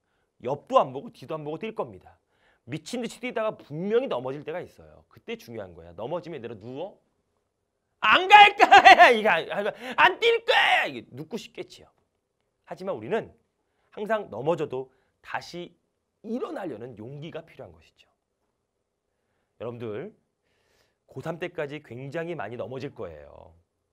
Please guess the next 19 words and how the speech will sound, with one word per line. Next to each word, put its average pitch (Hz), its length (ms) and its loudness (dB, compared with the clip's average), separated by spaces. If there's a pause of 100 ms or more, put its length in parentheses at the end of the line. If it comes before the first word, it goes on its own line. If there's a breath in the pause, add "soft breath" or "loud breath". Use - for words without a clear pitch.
(500)
좌절도 120 440 -12
할 135 120 -14
거예요. 76 380 -16 (600)
힘이 226 300 -8
들 127 140 -16
거예요. 78 340 -16 (800)
하지만 131 500 -6 (1300)
여기서 160 640 -6 (260)
우리가 120 460 -6
용기를 180 500 -4
낼 117 140 -6
수 - 160 -18
있는 104 540 -16 (560)
가장 135 380 -12 (100)
큰 277 260 -4
이유는 113 400 -14 (400)
자기 143 320 -10
자신을 127 720 -18
사랑해야, 269 440 -10